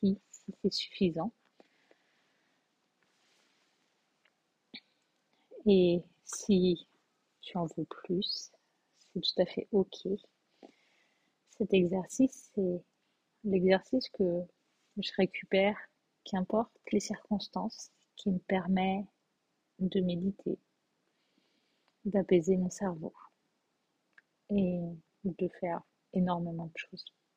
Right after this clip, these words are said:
de calmer mon esprit.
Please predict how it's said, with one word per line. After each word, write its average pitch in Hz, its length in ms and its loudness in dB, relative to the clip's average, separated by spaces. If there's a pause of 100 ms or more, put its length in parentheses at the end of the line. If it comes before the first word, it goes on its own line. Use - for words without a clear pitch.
(1400)
de 190 120 0
calmer 165 400 0 (460)
mon 175 200 -2
esprit. - 500 -12